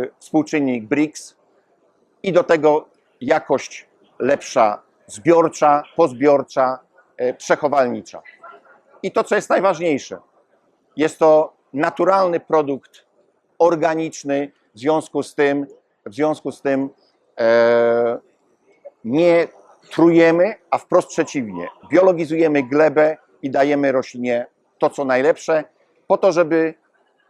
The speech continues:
na naszym talerzu później pojawiły się zdrowe, ekologiczne rośliny i zdrowa, ekologiczna żywność.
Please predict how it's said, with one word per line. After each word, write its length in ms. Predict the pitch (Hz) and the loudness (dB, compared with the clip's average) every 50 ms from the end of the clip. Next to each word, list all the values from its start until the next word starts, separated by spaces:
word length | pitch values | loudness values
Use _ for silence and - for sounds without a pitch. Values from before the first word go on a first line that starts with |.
| _ _ _ _ _ _ - - - - | _ _ _ _ _ _ -20 -18 -8 -4
na 120 | 143 156 | -2 0
naszym 300 | 175 202 185 - 175 147 | 0 0 0 -2 -4 -2
talerzu 400 | - 151 151 151 160 143 131 143 | 0 2 2 2 2 2 0 -2
później 280 | - - 165 139 151 - | -4 -4 -4 -4 -4 -4
pojawiły 500 | - 147 143 131 123 113 127 127 131 123 | -2 -2 0 0 0 0 -2 -4 -4 -4
się 380 | - - 123 120 113 113 117 - _ _ _ _ _ _ _ - - | -4 -4 -2 0 0 0 -2 -6 _ _ _ _ _ _ _ -20 -18
zdrowe, 680 | - 101 101 110 160 160 165 151 131 143 143 139 135 - | -18 -10 -2 0 2 4 4 4 2 2 2 2 0 -2
ekologiczne 680 | - 135 - 143 135 127 120 107 120 - - 113 104 | -6 -4 -2 -2 -2 -2 -2 -6 -8 -14 -12 -10 -10
rośliny 420 | 104 104 - - 95 90 80 78 - _ _ _ _ _ _ _ _ _ - | -10 -10 -12 -14 -18 -20 -20 -20 -20 _ _ _ _ _ _ _ _ _ -8
i 80 | 175 160 | -6 -2
zdrowa, 340 | 135 170 185 165 160 147 | 2 2 4 4 4 4
ekologiczna 500 | 143 - 135 123 117 117 107 - - 113 | 2 2 -2 -4 -4 -6 -6 -8 -10 -10
żywność. 480 | 95 - 95 85 82 - - - _ _ | -10 -10 -12 -14 -16 -20 -20 -20 _ _